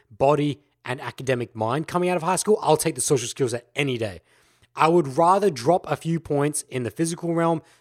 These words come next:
drop a few points in the academic realm, you know, slide on a few tests, slide on a few assignments, 'cause that's where I went. I went down that realm.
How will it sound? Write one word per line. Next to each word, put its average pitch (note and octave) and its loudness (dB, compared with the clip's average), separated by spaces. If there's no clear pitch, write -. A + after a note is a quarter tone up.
drop D#3 2
a F3+ -4
few F3+ -2
points D#3+ -2
in C3 -10
the C#3 0
academic C#3 -2
realm, B2+ 2
you B2 -10
know, A#2+ 0
slide E3 4
on E3+ 2
a D#3 -2
few D#3 -8
tests, B2+ -4
slide D3 0
on F3 -2
a D#3+ 0
few D3 2
assignments, A#2 -2
'cause - 0
that's F3+ 2
where E3 4
I D3+ 6
went. C#3+ 2
I C3 2
went D#3 2
down D3 2
that C3+ 2
realm. B2 2